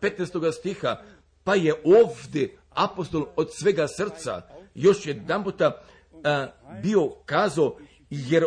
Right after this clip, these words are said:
on piše od petnaestoga stiha, a trudit ću se svakojako da se i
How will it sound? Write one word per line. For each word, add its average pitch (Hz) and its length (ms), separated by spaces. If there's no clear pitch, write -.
on 190 240
piše 156 420
od 139 180
petnaestoga 170 480
stiha, 123 500
a 202 420
trudit 160 420
ću 175 160
se 131 280
svakojako 175 800
da 196 260
se 156 320
i 131 280